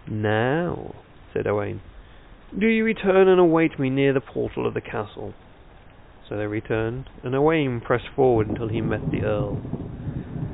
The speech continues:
Owain drew him completely out of his saddle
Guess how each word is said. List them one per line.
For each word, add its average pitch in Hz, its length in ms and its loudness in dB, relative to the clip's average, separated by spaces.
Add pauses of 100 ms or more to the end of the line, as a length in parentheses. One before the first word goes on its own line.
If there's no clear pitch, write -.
(220)
Owain 120 380 2
drew 123 260 2
him 123 200 0
completely 131 560 2
out 131 160 2
of - 80 -6
his 131 160 -2
saddle 113 340 0